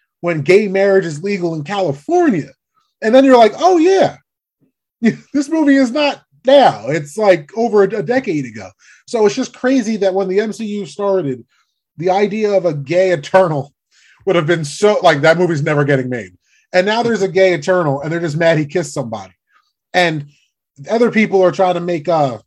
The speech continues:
the Sprite character problematic, when I guess, like, it's problematic because they changed it and they gender swapped it, 'cause in the, in the comics it's a guy. It's pretty much Peter Pan turned into a Marvel character,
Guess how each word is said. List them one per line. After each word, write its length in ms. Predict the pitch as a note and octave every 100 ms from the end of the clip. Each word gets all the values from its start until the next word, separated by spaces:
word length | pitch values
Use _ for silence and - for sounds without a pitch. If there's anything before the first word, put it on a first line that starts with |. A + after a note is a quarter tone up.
| _ _ _ _ _ _ -
the 100 | D3+
Sprite 380 | C#3+ - G3 G3 _ _ D3
character 380 | D#3+ D3+ D3
problematic, 800 | C#3+ D3+ C3+ C3 C3 B2 A#2 - _ _ _ -
when 260 | D#3 D3+ D3
I 120 | E3
guess, 280 | G#3+ A#3 A#3
like, 140 | G#3
it's 140 | F#3
problematic 560 | - G3+ F#3+ F#3+ F#3+ D#3+
because 240 | D#3 D#3+
they 180 | D3+ C#3 _ -
changed 280 | E3 D#3
it 120 | D3+ D#3
and 240 | D3 D3
they 100 | C#3 A2+
gender 360 | C3+ D#3 E3+
swapped 360 | D3 F#3+ F#3 G3
it, 160 | F#3+ - _ -
'cause 120 | C#3+
in 160 | D3 C#3+
the, 200 | C3 C3
in 80 | D3
the 60 | C#3+
comics 360 | D3+ D3+ D3
it's 140 | D3 A#2+
a 60 |
guy. 320 | A#2 D3+ C3
It's 160 | A2 -
pretty 160 | G#3 G3
much 180 | C#3+ -
Peter 240 | - D3 C3+
Pan 480 | C3+ B2 A2+ F#2+ F#2+ _ _ _
turned 200 | D3 C#3+
into 160 | B2+ A#2+
a 40 |
Marvel 300 | B2 C3 A#2
character, 480 | A2 A2 G#2+ A2+ G#2